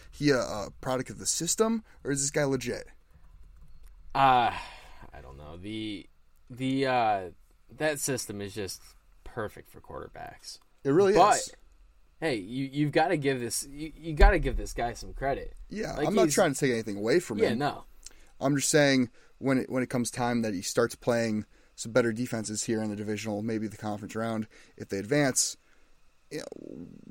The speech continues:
Speaker 1: how, how's that gonna look for Brock Purdy, you know, facing some, some improved defenses? I mean, you, you look at the Niners. Um, they're coming off a win in Seattle.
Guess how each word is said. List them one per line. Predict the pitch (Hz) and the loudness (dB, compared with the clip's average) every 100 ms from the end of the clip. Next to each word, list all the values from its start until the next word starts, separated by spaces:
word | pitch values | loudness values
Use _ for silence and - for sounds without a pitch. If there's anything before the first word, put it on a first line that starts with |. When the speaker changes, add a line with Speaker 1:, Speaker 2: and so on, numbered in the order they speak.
| - _ 117 | -20 _ -6
Speaker 1:
how, | 143 | -4
how's | 117 143 139 | 0 0 2
that | 135 | 0
gonna | 123 120 | 0 0
look | 117 | -2
for | - 107 | -2 -4
Brock | 104 95 | -4 -4
Purdy, | - 110 101 104 - - - - - - - | -4 -4 -4 -8 -10 -20 -20 -20 -20 -20 -18
you | 80 | -14
know, | 76 | -12
facing | - 123 117 104 | -2 -2 0 -2
some, | - 95 80 | -4 -6 -8
some | - 110 | -6 -6
improved | 92 - 104 98 | -6 -6 -8 -6
defenses? | 120 - 95 - 101 - - - - - | -8 -6 -6 -6 -6 -6 -6 -10 -20 -10
I | 123 | -2
mean, | 127 | 0
you, | 127 | 2
you | 113 156 | 2 0
look | 175 | 0
at | 131 | -2
the | |
Niners. | 110 107 92 95 - - - - - - _ _ - - - - | -4 -4 -6 -6 -4 -6 -10 -20 -20 -20 _ _ -20 -20 -16 -8
Um, | 104 107 104 - - - - - - | -4 -4 -6 -12 -20 -20 -18 -16 -6
they're | 110 113 110 - | -2 0 -2 -4
coming | 131 135 | -2 0
off | 139 135 | 0 0
a | 131 | 2
win | 127 131 139 143 - - - - - - - - - - - - | 4 4 4 0 -10 -20 -20 -20 -20 -20 -20 -20 -20 -20 -14 -6
in | 120 | 0
Seattle. | - 131 113 110 135 | 2 4 4 4 4